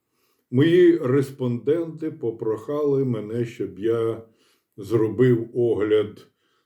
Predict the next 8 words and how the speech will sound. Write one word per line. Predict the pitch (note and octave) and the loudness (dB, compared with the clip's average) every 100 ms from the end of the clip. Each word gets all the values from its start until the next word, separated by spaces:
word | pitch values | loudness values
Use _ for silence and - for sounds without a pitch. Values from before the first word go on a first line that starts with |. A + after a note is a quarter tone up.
| _ | _
так | G#2+ G#2 F#2+ | -10 -10 -8
би | G#2 | -10
мовити, | G#2+ G2+ G2+ G2 G#2+ G#2+ | -6 -4 -2 -2 -4 -6
стрічки | - - C3 C3+ B2 - - G2+ | -8 -2 0 2 -2 -8 -10 -8
Ютуба, | F#2 F#2+ F#2+ - D3+ A3 G#3 F#3+ G3 G3+ G3 _ _ _ _ _ _ - | -6 -6 -8 -8 -8 -8 -6 -4 -4 -6 -14 _ _ _ _ _ _ -8
тому | D3 A3 | -6 -4
що | - E3+ | 0 2
вони | C#3 D3 D3 G3 A3 G3+ C3 | 4 2 2 2 2 0 -4